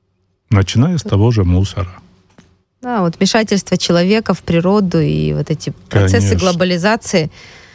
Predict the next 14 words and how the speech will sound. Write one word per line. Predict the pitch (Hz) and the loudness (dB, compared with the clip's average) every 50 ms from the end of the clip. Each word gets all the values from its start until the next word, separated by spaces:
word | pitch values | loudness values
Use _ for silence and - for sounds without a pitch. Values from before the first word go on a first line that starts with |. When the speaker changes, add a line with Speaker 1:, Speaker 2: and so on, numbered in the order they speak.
| - - _ _ | -20 -20 _ _
Speaker 1:
Те | - 139 123 | 0 2 2
же | 107 101 101 | 2 0 -2
пожары. | - - 92 92 90 87 90 90 95 98 104 104 98 95 104 - - _ _ _ _ _ _ _ _ _ | 0 0 0 0 2 2 2 2 2 2 2 2 0 -2 -2 -6 -12 _ _ _ _ _ _ _ _ _
А | - - | -4 -4
сколько | - - - 131 113 - - 110 | -4 -2 -2 -2 -2 0 0 0
раз | 95 98 98 98 87 - - - | 2 2 2 0 0 -2 -2 -2
было | 98 90 90 92 101 101 95 92 | -2 0 0 2 2 2 4 2
в | 87 92 87 | 2 0 0
горах, | 87 98 98 101 104 110 107 | 0 2 2 2 0 0 -2
что | - - - - 87 | -6 -10 -4 -2 2
мы | 87 92 92 90 90 | 2 4 2 2 0
тушили | - - 101 90 - - - 104 101 98 92 87 | -2 -4 -4 -4 -2 0 0 2 2 2 0 0
тлеющие | 90 - - 101 101 98 95 92 90 - - - 101 95 90 | -2 -4 -2 0 2 2 2 2 0 -2 -4 -4 -4 -4 -4
огни? | 87 85 87 87 85 92 92 95 | -4 -4 -6 -4 -2 -2 -2 -2